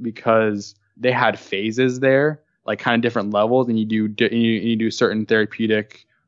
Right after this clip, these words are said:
uh, work to, to, to, to get off each phase and move to the next phase. And that first phase, you can't talk to anybody. It's called acclimation. And so I was told by the staff that, like, I, I, I wasn't able to talk to anybody, and that I had to, like,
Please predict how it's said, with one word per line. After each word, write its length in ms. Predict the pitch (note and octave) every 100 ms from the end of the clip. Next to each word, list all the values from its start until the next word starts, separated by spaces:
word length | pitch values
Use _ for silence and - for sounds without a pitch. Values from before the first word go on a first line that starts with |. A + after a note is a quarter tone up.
| -
uh, 300 | F#2 D#2 D#2 A2
work 420 | A2 A#2+ B2+ - -
to, 180 | - G#2
to, 200 | - G#2+
to, 160 | - A2+
to 160 | -
get 220 | G#2+ A#2 A2
off 320 | A2 A2 _
each 200 | A2+ G#2+
phase 360 | - A2 A#2 A2+
and 140 | G#2+
move 220 | G#2+ A2
to 100 | -
the 80 | G#2+
next 220 | G2+ G2+
phase. 340 | - G#2+ B2 B2+ _ _ _ A#2+
And 160 | A#2+
that 140 | A#2+ -
first 280 | C#3+ C3+
phase, 340 | - C3+ A#2 G#2+
you 120 | G#2+
can't 320 | - B2+ A#2
talk 220 | A2+ A2+
to 120 | - G#2
anybody. 560 | A#2 G2+ G2+ G2 G2 _ _ _
It's 80 | -
called 180 | A#2+ A2+
acclimation. 920 | G#2+ A2 G#2+ G2+ G2+ A2 C3+ C3+ D3 _ _ _ _ _
And 160 | A#2 A#2
so 400 | B2+ A2+ G#2 - -
I 100 | A#2
was 100 | A#2+
told 180 | - D#3
by 100 | B2+
the 80 | A2
staff 360 | - B2+ B2 G2
that, 80 |
like, 160 | G#2 G2+
I, 100 | G#2+ -
I, 100 | A2 - A2
I 60 | A2+
wasn't 240 | A2+ A2+
able 180 | A2 G#2
to 80 | G2
talk 300 | - G#2+ -
to 80 |
anybody, 520 | G2+ G2+ G2 G2 G2+ G2+ _ -
and 80 | A2
that 100 | -
I 140 | G#2
had 160 | G2+ G#2+
to, 220 | G#2 -
like, 200 | G2+ G2